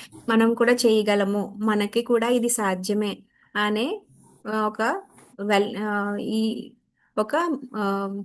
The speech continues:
తోడు అనేది ఉంటుందన్నమాట. అలాగే మనలోని మనకి మనగానే మనకి చాలా హ్యాపీగా అనిపిస్తది. ఒక టైట్‌గా ఉన్న డ్రెస్ ఒకప్పుడు, తర్వాత కొంచెం లూజ్ అవ్వంగానే మనకి చాలా హ్యాపీగా అనిపిస్తుంది. So,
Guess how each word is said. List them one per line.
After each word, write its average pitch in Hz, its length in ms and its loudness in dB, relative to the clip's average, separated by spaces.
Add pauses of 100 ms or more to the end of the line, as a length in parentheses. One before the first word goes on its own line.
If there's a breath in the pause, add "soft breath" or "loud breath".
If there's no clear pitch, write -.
తోడు 254 300 8
అనేది 240 320 2
ఉంటుందన్నమాట. 185 720 -4 (480 loud breath)
అలాగే 214 260 -2
మనలోని 220 720 0
మనకి 214 400 -2
మనగానే 214 720 -4 (640)
మనకి 214 320 0
చాలా 226 280 2
హ్యాపీగా 208 400 0
అనిపిస్తది. 196 540 -4 (460 loud breath)
ఒక - 220 2
టైట్‌గా 233 580 4
ఉన్న 226 220 4
డ్రెస్ 208 360 2
ఒకప్పుడు, 208 500 0 (140)
తర్వాత 208 380 2
కొంచెం 220 340 0
లూజ్ 208 300 0
అవ్వంగానే 208 520 0
మనకి 214 300 -2
చాలా 190 280 -2
హ్యాపీగా 196 440 -4
అనిపిస్తుంది. 185 640 -4 (560 soft breath)
So, 269 100 0